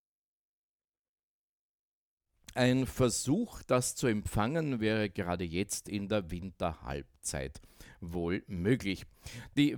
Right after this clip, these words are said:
Website des Senders lautet k t r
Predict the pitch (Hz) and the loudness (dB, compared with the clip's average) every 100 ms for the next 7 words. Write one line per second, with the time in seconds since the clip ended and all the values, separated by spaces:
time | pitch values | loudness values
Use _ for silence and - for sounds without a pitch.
0 | 120 160 - 151 135 120 - 139 185 180 | 2 0 4 2 4 0 2 2 4 2
1 | 151 - - 120 110 113 104 - - 120 | 2 0 2 4 4 2 -2 -4 -4 -2
2 | 147 - 127 123 - 107 | -2 -2 0 0 0 -6